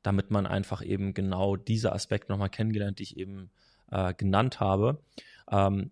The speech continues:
aber es ist keine, oder es, man ist nicht automatisch ein guter Trainer, wenn man Sportwissenschaft studiert hat. Das habe ich zu Genüge gesehen. Und, ähm, andersrum, äh, braucht man aber auch kein sportwissenschaftliches Studium heutzutage mit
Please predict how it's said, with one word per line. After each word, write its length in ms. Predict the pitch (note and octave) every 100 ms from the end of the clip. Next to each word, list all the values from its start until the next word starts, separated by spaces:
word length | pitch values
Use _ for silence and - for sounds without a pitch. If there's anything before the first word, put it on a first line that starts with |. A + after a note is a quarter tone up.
| _
aber 560 | G#2 A2 B2 C3+ - _ _
es 160 | - G#2+
ist 280 | G#2 - - _ -
keine, 920 | - A2 A#2+ B2+ B2+ B2 A#2+ A#2+ C3 - _ _ -
oder 200 | G#2 -
es, 140 | F#2+
man 160 | G#2+ A2
ist 120 | A#2+
nicht 140 | A2
automatisch 420 | - G#2+ G#2 G#2 G#2+
ein 100 | F#2+
guter 200 | G2+ G#2+
Trainer, 320 | - G#2 G2+
wenn 100 | F#2+
man 260 | G2 G2 -
Sportwissenschaft 640 | - G#2 G2+ - G2 F#2+
studiert 340 | - F#2+ A#2+ -
hat. 180 | - -
Das 140 | F#2+
habe 140 | - -
ich 80 | -
zu 200 | - -
Genüge 300 | C3+ D3 C#3+
gesehen. 440 | C3 A#2 B2+ C#3 - - - - - - _
Und, 480 | G#2+ G#2+ G#2+ G#2 -
ähm, 500 | G2+ G2 G2+ G2 E2 - -
andersrum, 840 | A2 A2+ G#2+ - G2+ G2+ G#2 G2+ -
äh, 200 | G2+ G2
braucht 340 | - G#2+ A2+ -
man 160 | G#2+
aber 140 | F#2+ F#2
auch 160 | E2+
kein 420 | - - A#2 A2+ -
sportwissenschaftliches 840 | - G#2 G2+ G2+ G2+ G2 - G2
Studium 400 | - A#2 A#2+ A2
heutzutage 640 | A2 A2 - - G#2 G#2 G2+
mit 320 | G2 -